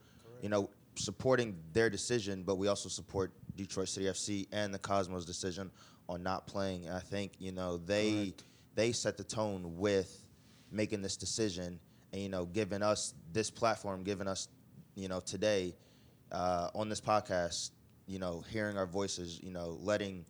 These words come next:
Speaker 2: Chattanooga know and letting the world know, you know, this si-, this is a big problem in America, and we want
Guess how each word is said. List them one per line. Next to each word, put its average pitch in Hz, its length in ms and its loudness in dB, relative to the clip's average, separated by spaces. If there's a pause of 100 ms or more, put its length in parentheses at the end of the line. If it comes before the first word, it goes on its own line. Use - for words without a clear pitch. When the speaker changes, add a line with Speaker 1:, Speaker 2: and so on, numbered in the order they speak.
(220)
Speaker 2:
Chattanooga 101 480 2
know 92 460 2 (260)
and 90 100 -6
letting 98 240 0
the 87 80 -4
world 95 300 0
know, 87 360 -2 (300)
you 90 100 -10
know, 90 120 -2
this 98 220 0
si-, - 260 -2 (160)
this 107 220 0
is 98 100 -4
a 92 60 -2
big 95 280 -2
problem 92 500 2
in 87 300 -6 (120)
America, 90 560 -4 (440)
and 87 320 -4
we 95 120 0
want 92 300 -4